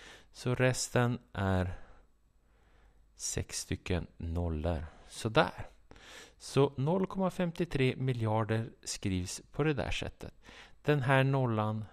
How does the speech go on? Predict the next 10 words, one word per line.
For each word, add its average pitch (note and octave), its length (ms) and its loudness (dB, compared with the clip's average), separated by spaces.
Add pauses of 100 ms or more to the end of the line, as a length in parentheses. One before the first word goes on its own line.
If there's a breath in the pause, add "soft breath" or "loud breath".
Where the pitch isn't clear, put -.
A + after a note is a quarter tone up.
(380 loud breath)
skriver G2+ 580 2
man F#2+ 300 0 (140)
aldrig F2+ 360 0
med, C#3+ 220 2 (600 loud breath)
utan A#2+ 420 0
svar A2 520 0
i G#2+ 120 -4
B A2 320 -2 (580 soft breath)
blir G#2 580 -2
alltså F2+ 460 -4